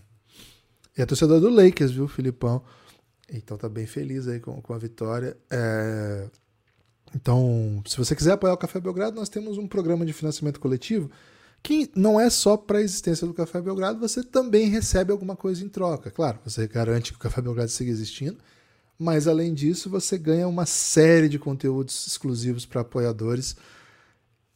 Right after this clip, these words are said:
Vai na descrição desse episódio, vai ter a lista de, de conteúdos exclusivos que você vai ter acesso caso você apoie o Café Belgrado.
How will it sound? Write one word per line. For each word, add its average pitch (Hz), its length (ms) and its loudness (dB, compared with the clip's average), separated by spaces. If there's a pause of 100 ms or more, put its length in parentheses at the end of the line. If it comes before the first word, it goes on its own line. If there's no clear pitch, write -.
(120)
Vai 233 220 4
na 330 80 4
descrição 180 520 4
desse 143 200 0
episódio, 143 500 0
vai 143 120 0
ter 165 140 -2
a 185 40 -2
lista 160 420 -2
de, 120 280 -8
de 123 120 -14
conteúdos 120 640 -6
exclusivos 120 540 -6
que - 80 -14
você 127 180 -4
vai 123 140 0
ter 123 140 -2
acesso 120 420 -2
caso 123 340 -2
você 120 220 -2
apoie 117 320 -2
o 113 40 -2
Café 117 220 -8
Belgrado. 123 380 0